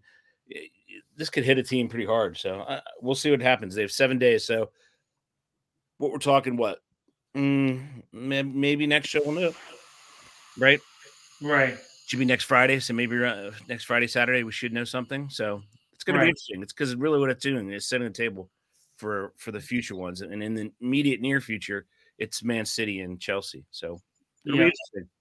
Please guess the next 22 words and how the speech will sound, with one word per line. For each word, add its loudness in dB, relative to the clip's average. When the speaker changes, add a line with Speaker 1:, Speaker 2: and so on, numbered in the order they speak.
Speaker 1:
Can't 4
wait 0
to -6
see 0
how 2
it's -6
adjudicated. -6
Speaker 2:
Yeah. -6
Then 2
the 8
other 10
big 6
headline, 6
I, 6
we'll 0
get 2
to 0
the, 0
this, -2
uh, 4
but, -6
uh, 0